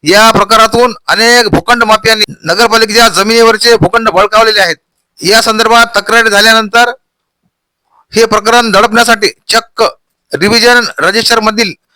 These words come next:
पाने गायब करण्याचाही प्रकार घडलेला आहे. आता सर्व्हे नंबर एकशे पन्नास मध्ये लक्षवेधी मांडण्यात येऊन कारवाईचे आश्वासन मिळाले आहे.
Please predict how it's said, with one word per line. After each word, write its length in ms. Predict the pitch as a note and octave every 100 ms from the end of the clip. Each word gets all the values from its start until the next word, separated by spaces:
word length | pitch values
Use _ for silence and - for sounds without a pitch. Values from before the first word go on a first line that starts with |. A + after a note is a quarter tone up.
| _ _ _ _ _
पाने 280 | - G#3 A#3+
गायब 300 | F3+ G3+ A#3
करण्याचाही 500 | - G#3+ A3+ A#3 A#3
प्रकार 320 | G#3+ G#3 A3+
घडलेला 300 | G3+ G3+ G#3
आहे. 140 | F3 D#3 _
आता 420 | - - A3 A3+ - - -
सर्व्हे 240 | F#3+ G#3+
नंबर 220 | A3+ A3
एकशे 240 | A3 G#3 A#3
पन्नास 320 | G#3+ A3 A3+
मध्ये 260 | A3+ A3+ - _ _ - _
लक्षवेधी 540 | D3+ G3 - A3 A3+ A#3
मांडण्यात 340 | F#3+ G#3 A3+
येऊन 260 | A3 A3+ G3+ _ _ _ _ -
कारवाईचे 440 | E3 G#3 A3+ A3+
आश्वासन 420 | G#3+ F#3 G#3+ A3+ A3+
मिळाले 300 | G#3+ A3+ A#3
आहे. 220 | A3